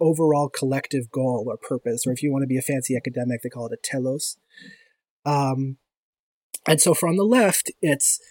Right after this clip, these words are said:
we can only accept a world in which society is fundamentally oriented towards reducing domination, increasing social justice, um, getting rid of all of these unjust relationships. For the right, it's,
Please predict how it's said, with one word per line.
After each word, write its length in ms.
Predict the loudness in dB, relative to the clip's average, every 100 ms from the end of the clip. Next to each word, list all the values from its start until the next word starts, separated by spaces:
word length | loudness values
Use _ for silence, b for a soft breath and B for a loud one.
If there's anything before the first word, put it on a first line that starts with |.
| b _ -4
we 140 | 0
can 160 | 2 4
only 180 | 4
accept 320 | 4 2 2 2
a 40 |
world 280 | 4 4 4
in 120 | 2
which 160 | 2 2
society 480 | 2 2 4 4
is 120 | 2 2
fundamentally 720 | 2 2 2 0 0 0 4
oriented 520 | 6 6 4 2 -2
towards 560 | -2 0 0 0 0 -4 -4
reducing 680 | -4 -2 0 2 2 2 2
domination, 840 | 2 4 2 2 2 2 2 2
increasing 640 | -2 -4 0 0 0 0
social 340 | 0 0 0
justice, 680 | 0 0 -2 -2 -2 0 -2 B B B _ -4
um, 480 | -2 0 0 -2 -4 _ _ B B _ 2
getting 340 | 4 4 4
rid 140 | 4 6
of 140 | 4
all 240 | 4 4
of 100 | 2
these 560 | 0 0 2 0 -2 -4 -2
unjust 580 | 0 0 2 0 0 -2
relationships. 840 | -2 0 -2 -2 -2 -2 0 -2 B B -2
For 80 |
the 120 | 0 6
right, 340 | 8 8 6
it's, 360 | 2 0 0